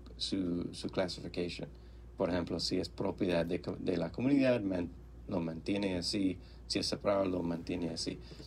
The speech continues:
Entonces, si, si una pareja no está, no está casados, am, también podemos decir que, que toda propiedad, ah, que entra en el fideicomiso, y,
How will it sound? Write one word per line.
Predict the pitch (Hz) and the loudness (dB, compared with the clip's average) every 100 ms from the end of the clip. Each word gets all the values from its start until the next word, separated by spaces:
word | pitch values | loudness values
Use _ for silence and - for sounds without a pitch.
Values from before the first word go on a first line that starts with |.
| - - - | -14 -16 -2
Entonces, | 104 98 95 87 | 2 4 4 4
si, | - 104 - | 4 2 2
si | 113 | 2
una | 117 117 | 4 2
pareja | - 95 90 87 | 4 2 2 2
no | 87 160 | 2 2
está, | 80 - 85 85 - - - | 2 0 -2 -4 -8 -8 0
no | 135 | 0
está | 131 98 | 0 -2
casados, | 92 87 - 90 - - - - - - | -2 0 0 0 -4 -10 -14 -16 -16 -4
am, | 98 87 82 80 76 - - - - - - - | 2 4 2 0 -4 -8 -16 -16 -16 -16 -16 0
también | 104 95 120 123 | 4 6 4 4
podemos | 104 110 110 | 2 2 2
decir | - 110 | 4 2
que, | - 107 - - - - - | 2 -2 -2 -16 -16 -16 -4
que | - | -2
toda | - 117 120 120 | 2 6 6 6
propiedad, | - 113 - 104 95 90 - - - - - - - - | 4 0 4 2 4 2 -2 -6 -16 -16 -16 -16 -12 -2
ah, | 87 82 - - - | 0 2 -2 -6 -6
que | - 101 | 0 0
entra | 104 101 92 | 2 2 2
en | 90 | 2
el | 92 | 2
fideicomiso, | 110 95 92 104 92 92 - 107 - - - - - - - - - _ _ _ _ _ _ _ | 2 2 2 2 0 0 -2 -4 -6 -12 -16 -16 -18 -18 -18 -20 -20 _ _ _ _ _ _ _
y, | 98 | 0